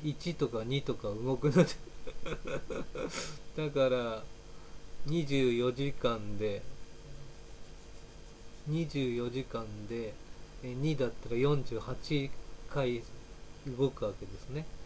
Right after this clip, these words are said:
で、もうちょっと動いてるので、百とか二百ぐらいいってんですね。四十八時間でですね。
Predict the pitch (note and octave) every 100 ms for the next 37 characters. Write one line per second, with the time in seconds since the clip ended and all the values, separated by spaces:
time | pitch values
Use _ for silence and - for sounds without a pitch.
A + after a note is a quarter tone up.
0 | - - - C#3+ C#3+ F3 A3+ A3 A3+ D3+
1 | B2+ C3+ C3 - A#2+ A2 A2 G#2+ A#2 C3+
2 | C3 F#3 D#3+ C#3+ A#2 A#2 C3+ C#3+ - D#3
3 | D3 C3+ G#2 - A2+ G#2 - E3 D3 C#3+
4 | C#3+ C#3+ C#3 A#2 A#2 A2 A2+ - B2+ B2
5 | B2 A#2 G#2 G2 G2+ G2+ B2 C3+